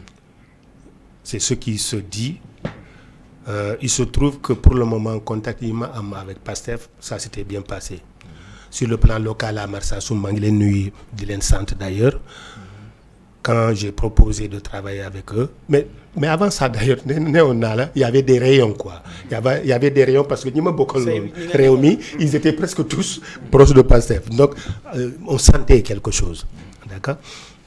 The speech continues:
Speaker 1: Donc, ñoom, à Marsassoum, on a travaillé, on a discuté, on, ils sont, ils ont trouvé qu'on peut travailler ensemble. Ils ont trouvé que identité bi ñu yore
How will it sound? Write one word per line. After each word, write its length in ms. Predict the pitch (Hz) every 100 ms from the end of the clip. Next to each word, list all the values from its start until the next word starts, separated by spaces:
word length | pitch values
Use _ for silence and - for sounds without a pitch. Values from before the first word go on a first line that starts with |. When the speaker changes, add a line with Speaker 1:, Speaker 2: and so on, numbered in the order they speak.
| - - - - - 139
Speaker 1:
Donc, 180 | 139 147
ñoom, 300 | 131 147 170
à 100 | 131
Marsassoum, 540 | 120 113 - 104 143 139
on 160 | 107 107
a 180 | 107 101
travaillé, 540 | 123 123 123 120 113
on 120 | 110 107
a 100 | 104
discuté, 480 | 104 - 110 104 123
on, 260 | 147 - - -
ils 60 |
sont, 240 | 120 - 127
ils 160 | 117 117
ont 80 |
trouvé 380 | 107 - 120 123
qu'on 180 | 113 104
peut 140 | -
travailler 440 | 101 104 98 95 87
ensemble. 380 | 85 - 80 - - - - - - - - -
Ils 120 | 101
ont 80 | 98 92
trouvé 380 | - 104 110 110 - _ _ -
que 240 | 110 127 - - - -
identité 520 | 127 107 113 120 113 107
bi 140 | 107
ñu 160 | 107 104
yore 320 | 95 107 165